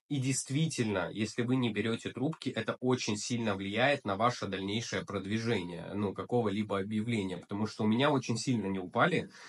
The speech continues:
и я начал просить знакомых, чтоб мне звонили, я как бы трубку поднимаю. Либо, если вы не хотите общаться, либо отключайте,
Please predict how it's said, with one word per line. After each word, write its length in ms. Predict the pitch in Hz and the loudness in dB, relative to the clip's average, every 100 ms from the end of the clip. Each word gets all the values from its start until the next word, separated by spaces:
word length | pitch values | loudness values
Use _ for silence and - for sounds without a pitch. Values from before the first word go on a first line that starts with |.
| - - - | -14 -16 -6
и 120 | 123 | 0
я 420 | 117 113 110 113 123 | 4 4 4 4 4
начал 260 | 120 117 | 4 2
просить 380 | 107 110 - 104 | -2 -2 -4 -6
знакомых, 540 | 104 101 - 143 123 104 | -2 -2 2 4 4 2
чтоб 200 | 98 101 | -4 -2
мне 180 | 104 | -2
звонили, 440 | 98 104 107 135 113 | 0 0 2 2 0
я 100 | 85 | -2
как 180 | 98 95 | -6 -6
бы 120 | 98 | -6
трубку 360 | 117 101 - 90 | -6 -6 -6 -4
поднимаю. 480 | 101 107 131 160 | 0 4 8 8
Либо, 220 | 131 151 143 | 8 4 4
если 180 | 135 | 4
вы 80 | 139 | 0
не 80 | 143 | 0
хотите 360 | 131 127 156 131 | 0 -2 2 2
общаться, 580 | 113 - 180 190 98 87 _ _ _ _ - | 2 4 4 4 -4 -6 _ _ _ _ -2
либо 240 | 139 131 127 | 2 4 2
отключайте, 800 | - 135 - 185 220 - 98 | 2 0 6 6 6 2 -2